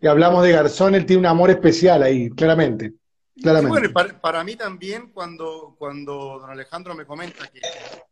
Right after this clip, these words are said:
Speaker 2: el, que el asesor es Antonini, dije, "Puta, im-,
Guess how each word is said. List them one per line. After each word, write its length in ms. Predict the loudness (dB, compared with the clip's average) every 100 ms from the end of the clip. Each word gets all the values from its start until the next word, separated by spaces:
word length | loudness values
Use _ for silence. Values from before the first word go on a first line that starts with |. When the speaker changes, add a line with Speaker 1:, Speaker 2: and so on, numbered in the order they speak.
| _
Speaker 2:
el, 680 | -20 -20 -20 -20 -20 _ _ -16
que 100 | -14
el 60 |
asesor 540 | -14 -14 -6 0 0 0 -16 _ _ _
es 140 | -8 -6
Antonini, 580 | -6 -10 -10 -10 -10 -12
dije, 340 | -16 _ -20 _ _ _
"Puta, 280 | -20 -20 _ _ _ _ _
im-, 160 | -20